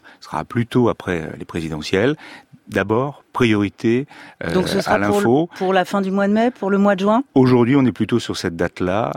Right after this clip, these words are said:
Speaker 2: Ouais.
Speaker 1: euh, un accord en, avec Jean-Marc et avec, euh, Serge Nedjar, euh,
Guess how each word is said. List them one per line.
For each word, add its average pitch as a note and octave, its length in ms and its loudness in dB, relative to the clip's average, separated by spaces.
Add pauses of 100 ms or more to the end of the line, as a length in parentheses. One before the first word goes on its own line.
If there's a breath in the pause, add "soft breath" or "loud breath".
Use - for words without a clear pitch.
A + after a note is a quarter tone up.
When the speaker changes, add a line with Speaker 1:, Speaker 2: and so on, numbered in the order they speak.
Speaker 2:
Ouais. E3+ 240 0
Speaker 1:
euh, D#2+ 320 -8
un E2+ 160 -4
accord F2+ 360 -2
en, D2+ 120 -6 (160)
avec D#2+ 240 -6
Jean-Marc F2 600 -4
et F2 140 -4
avec, D#2+ 320 -4
euh, D#2+ 240 -8
Serge D#2 320 -6
Nedjar, F2 420 -6
euh, - 60 -8